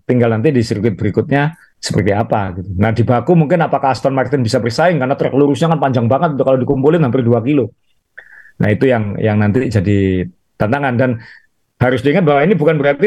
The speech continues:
tim-tim ini menyelesaikan masalahnya loh ya. Kan kemul-, kemarin itu situasi khusus gitu. Situasi khusus mungkin kok tipe sirkuit dan banyaknya red flag dan banyaknya kecelakaan. Nah, kan yang saya harus,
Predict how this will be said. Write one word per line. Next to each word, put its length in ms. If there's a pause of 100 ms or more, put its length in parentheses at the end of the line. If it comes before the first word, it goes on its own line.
tim-tim 240
ini 160
menyelesaikan 560
masalahnya 480
loh 80
ya. 240
Kan 240
kemul-, 320
kemarin 320
itu 80
situasi 400
khusus 320
gitu. 240 (400)
Situasi 400
khusus 400
mungkin 480
kok 240 (320)
tipe 240
sirkuit 400
dan 320 (240)
banyaknya 480
red 160
flag 160
dan 160
banyaknya 320
kecelakaan. 720 (560)
Nah, 240 (480)
kan 100
yang 380
saya 240
harus, 320